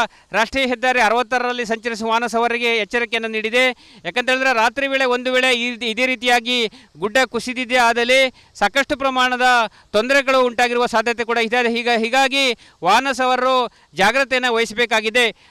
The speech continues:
ನೋಡ್ತಾ ಇರ್ಬೋದು, ಇದು ರಾಷ್ಟ್ರೀಯ ಹೆದ್ದಾರಿ ನಡುವೆ, ಅಂದ್ರೆ ಈಗ ಡಿವೈಡರ್‌ಗಳ ನಡುವೆ ಚತುಷ್ಪಥ ಹೆದ್ದಾರಿಯ ಮಧ್ಯೆ ಆಗಿರುವಂಥ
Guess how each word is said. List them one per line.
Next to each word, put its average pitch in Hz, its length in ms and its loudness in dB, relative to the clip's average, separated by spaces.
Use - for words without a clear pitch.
ನೋಡ್ತಾ 226 280 0
ಇರ್ಬೋದು, 254 500 2
ಇದು 240 440 2
ರಾಷ್ಟ್ರೀಯ 240 340 0
ಹೆದ್ದಾರಿ 254 540 2
ನಡುವೆ, 240 300 2
ಅಂದ್ರೆ 233 380 2
ಈಗ 220 80 -2
ಡಿವೈಡರ್‌ಗಳ 247 600 2
ನಡುವೆ 233 260 0
ಚತುಷ್ಪಥ 226 400 -6
ಹೆದ್ದಾರಿಯ 240 560 2
ಮಧ್ಯೆ 220 360 0
ಆಗಿರುವಂಥ 226 440 -2